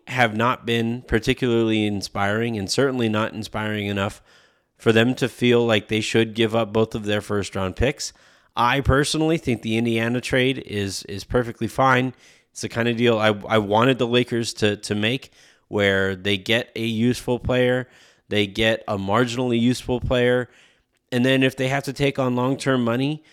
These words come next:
that long-term money eventually becomes another way that they can be flexible in the future. That's, that was my, my, I don't know, that would have checked all the boxes, being realistic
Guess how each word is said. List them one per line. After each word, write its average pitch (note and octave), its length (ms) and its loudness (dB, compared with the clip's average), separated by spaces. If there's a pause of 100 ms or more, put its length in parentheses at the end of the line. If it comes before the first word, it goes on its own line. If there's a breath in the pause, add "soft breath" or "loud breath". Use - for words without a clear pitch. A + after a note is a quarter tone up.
(240 soft breath)
that A#2+ 220 0
long-term B2+ 440 -2
money A#2 300 0
eventually A#2 480 -2
becomes G#2+ 720 -2
another A#2 340 0
way A2 200 2
that A2 120 -4
they G#2 140 -2
can G#2+ 180 -4
be G#2 80 -2
flexible G#2 540 -4
in G#2 60 -2
the F#2+ 60 -2
future. - 440 -2 (520 soft breath)
That's, - 360 -4 (240)
that A#2+ 340 0
was C3+ 460 4
my, B2 500 2
my, A2 480 -4 (100)
I A2 140 2
don't A2+ 140 2
know, F#2+ 320 -6
that A#2+ 180 2
would D3+ 120 2
have A#2+ 100 -2
checked - 400 -4
all C3 260 4
the A#2 120 -2
boxes, A#2+ 580 -2
being A2 340 0
realistic A2+ 720 -2